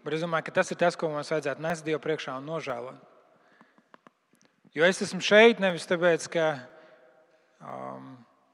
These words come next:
jūs man atļāvāt būt šeit. Nu, kaut kādā ziņā jūs man ievēlējat kā mācītājiem.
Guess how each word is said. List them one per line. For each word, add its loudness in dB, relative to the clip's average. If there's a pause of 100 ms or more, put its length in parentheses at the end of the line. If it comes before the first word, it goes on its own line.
(580)
jūs -8
man -2
atļāvāt 0
būt -10
šeit. -12 (100)
Nu, -12
kaut 4
kādā 0
ziņā -4
jūs -8
man -6
ievēlējat -2
kā -8
mācītājiem. -10